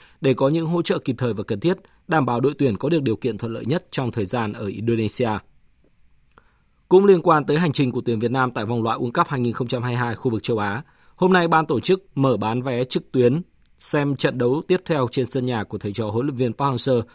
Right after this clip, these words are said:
gặp đội tuyển các tiểu vương quốc Ả Rập Thống Nhất vào lúc hai mươi giờ ngày mười bốn tháng mười một trên sân vận động quốc gia Mỹ Đình. Theo thông báo của Liên đoàn bóng đá Việt Nam,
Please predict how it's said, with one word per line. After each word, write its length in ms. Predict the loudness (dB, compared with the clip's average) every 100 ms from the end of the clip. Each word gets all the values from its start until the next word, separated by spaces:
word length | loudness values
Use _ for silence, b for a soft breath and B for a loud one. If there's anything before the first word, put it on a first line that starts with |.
| b b
gặp 180 | 2 4
đội 120 | 4
tuyển 220 | 4 2
các 160 | 2 2
tiểu 120 | 2
vương 140 | 2
quốc 140 | 0 0
Ả 80 | 0
Rập 140 | -4
Thống 160 | -2 -2
Nhất 180 | -2 -4
vào 120 | -2
lúc 140 | -2
hai 140 | 0 0
mươi 120 | 0
giờ 220 | 0 -2
ngày 160 | -2 -2
mười 160 | -2
bốn 220 | 0 -2 -2
tháng 160 | -2
mười 80 | 0
một 200 | 0 -2 b b 0
trên 200 | 2 2
sân 200 | 0 -2
vận 80 |
động 120 | -4 -4
quốc 120 | -4
gia 160 | -2 -2
Mỹ 140 | 2
Đình. 180 | 2 2 -4 _ _ b b b b
Theo 140 | 2
thông 160 | 4 2
báo 180 | 2 2
của 120 | 2
Liên 180 | 2 2
đoàn 160 | 0
bóng 100 | 0
đá 120 | -2 -2
Việt 160 | -2
Nam, 240 | 0 -2